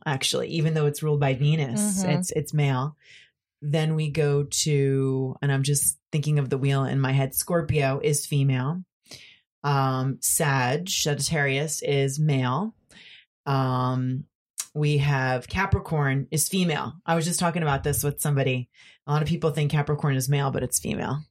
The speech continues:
Speaker 1: It really,
Speaker 2: Interesting.
Speaker 1: it really is. And, um,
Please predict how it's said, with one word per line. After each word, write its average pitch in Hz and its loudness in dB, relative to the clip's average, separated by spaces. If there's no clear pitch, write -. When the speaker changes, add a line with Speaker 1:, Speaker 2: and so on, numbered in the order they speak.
Speaker 1:
It 151 -6
really, 151 2
Speaker 2:
Interesting. 147 0
Speaker 1:
it - 0
really 143 2
is. 135 -2
And, 151 2
um, 139 2